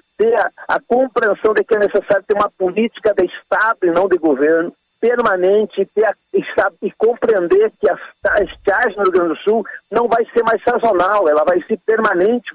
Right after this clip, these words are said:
assim como tem sido nos últimos anos. Tem que ter essa política de várias, várias alternativas, então me parece que isso faltou. E acho que a gente sai, né, nesse um ano de, de governo, além de ter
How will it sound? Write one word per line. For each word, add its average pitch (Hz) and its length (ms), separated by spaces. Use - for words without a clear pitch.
assim 208 300
como 214 160
tem 196 240
sido 208 160
nos 185 100
últimos 208 380
anos. 202 320
Tem 262 240
que - 100
ter - 140
essa 196 220
política 285 560
de - 280
várias, 202 460
várias 220 360
alternativas, 170 680
então 190 140
me 190 40
parece 196 240
que 233 100
isso - 200
faltou. 196 500
E 294 80
acho 311 180
que 320 60
a 285 80
gente 254 420
sai, 214 320
né, 160 260
nesse 165 300
um 156 100
ano 175 200
de, 156 120
de 156 80
governo, 156 380
além 170 480
de 170 100
ter 180 200